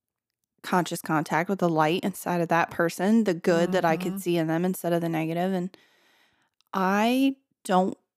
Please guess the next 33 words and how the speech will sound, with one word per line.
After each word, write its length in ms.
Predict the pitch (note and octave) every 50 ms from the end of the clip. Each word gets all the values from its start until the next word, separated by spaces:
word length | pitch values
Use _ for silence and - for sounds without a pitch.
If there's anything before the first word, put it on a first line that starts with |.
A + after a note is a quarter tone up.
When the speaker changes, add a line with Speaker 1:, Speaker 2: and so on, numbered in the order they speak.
| - G3 G3+
Speaker 1:
want 360 | - G3+ G3+ G#3 - - - -
to 120 | - -
live 320 | A#3+ A3+ A#3+ B3+ C4 C4 -
my 100 | C#4 C#4+
life 280 | D#4 F#4 G4+ G#4+ -
that 200 | - - - -
way 120 | - - - -
anymore. 500 | - - - - C2 A#1 - - - - _ _ _ _ _ _ _ _
Speaker 2:
Yes. 600 | - F#3 F#3+ G3 G3 G3 G3 F#3 - - - -
Speaker 1:
Like, 180 | - G#3+ G#3 G#3+
it 160 | A#3 A3 A#3
just 320 | - A#3+ A#3+ - - - _
doesn't 440 | - F3 E3 E3+ G3 G3+ G#3 -
make 220 | - - E3+ - -
me 160 | - G3+ G3
feel 340 | G3 - - B3 C#4 C#4+ C4+
good 380 | G3+ F3+ F3 E3 E3+ E3+ F3
to 580 | - - - F#3+ F#3 F3+ F3 F3 F3 E3+ - - - -
harbor 880 | - - - - F#3 F3+ G3 G#3 F#3+ F#3 F3 E3+ E3 E3 D#3+ E3 G3 - _ _ _ -
those 300 | G#3+ G3 G3 F#3+ F#3 -
type 220 | - - F3+ F3
of 100 | E3 D#3+
thoughts 400 | - - F3 E3+ F3 E3 - -
or 80 | - E3+
that 240 | F3 E3+ D#3+ D3 -
judgment. 420 | - F#3+ G3+ G#3+ - G#3 F#3 F3+ F3
And 280 | E3+ E3+ E3 E3+ F#3 - _ _ _ _ _ _ _ _ _ _ _ _ _ _ _ _ _ - _ -
it's 120 | - -
not 120 | G3 E3+
gonna 160 | F#3 G3+ A3 A3
change 260 | - A#3 F#3+ F3+ -
that 180 | - E3 - -
person. 460 | - - - - - - - G#3+ B3